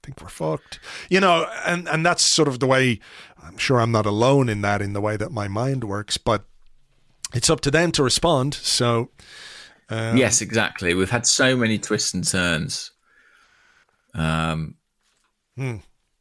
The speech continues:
Speaker 2: and, and we remain in the box seat. I know it, I know it doesn't feel like it this morning.
Speaker 1: Yeah.
Speaker 2: I know it doesn't. And I think because Spurs' fixtures are more favourable.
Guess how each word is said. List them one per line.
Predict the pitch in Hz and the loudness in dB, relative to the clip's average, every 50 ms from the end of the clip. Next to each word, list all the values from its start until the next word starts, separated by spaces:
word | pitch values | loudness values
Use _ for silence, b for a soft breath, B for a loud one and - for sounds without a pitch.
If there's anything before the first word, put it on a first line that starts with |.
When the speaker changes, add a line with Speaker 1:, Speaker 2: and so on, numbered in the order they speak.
| _ - | _ -8
Speaker 2:
and, | 113 110 - | -8 -8 -6
and | - 120 127 127 | -4 -4 -2 0
we | 131 131 | 0 0
remain | 131 135 143 135 127 110 95 87 85 87 92 101 110 117 117 120 _ _ _ _ _ _ _ _ _ _ _ _ _ _ _ _ _ _ - - | 0 2 0 0 2 2 2 2 0 0 -2 -2 -2 -4 -6 -10 _ _ _ _ _ _ _ _ _ _ _ _ _ _ _ _ _ _ -10 -6
in | 90 95 | -4 -4
the | 98 | -4
box | - - 117 - - - - - | 0 0 0 0 0 -2 -2 -2
seat. | - 135 156 - - | 0 0 -2 -2 -2
I | - 107 | -2 2
know | 120 135 147 | 2 4 4
it, | 135 - | 4 2
I | 110 143 143 | 2 4 4
know | 147 151 165 170 180 180 | 6 6 6 6 6 4
it | 151 - | 4 4
doesn't | 151 135 143 - | 0 0 0 -4
feel | - - 156 151 147 | 0 2 4 4 6
like | 127 90 80 80 - - | 4 4 2 -2 -6 -8
it | - - - | -10 -8 -8
this | - - - - | -8 -8 -8 -6
morning. | 71 69 64 73 85 - - _ _ - | -8 -10 -8 -10 -10 -14 -14 _ _ -4
Speaker 1:
Yeah. | 123 127 123 | -2 0 0
Speaker 2:
I | 110 | 2
know | 113 123 123 123 | 4 4 4 4
it | 113 - | 4 4
doesn't. | - 123 113 92 87 80 - B B B B B B | 2 2 0 0 -2 -8 -10 B B B B B B
And | - 101 | -2 0
I | 107 | 2
think | - 127 110 - | 2 0 0 0
because | - - - 110 95 - | -4 -2 -2 0 0 0
Spurs' | - - 110 104 104 - - - | 2 4 4 4 4 2 0 -4
fixtures | - - - - - - - 82 90 | -2 -4 -4 -4 -2 -4 -4 -4 -4
are | 90 | -4
more | 87 80 | -4 -4
favourable. | - - 98 95 98 90 - 78 73 - | -2 0 0 2 2 0 -2 -4 -8 -8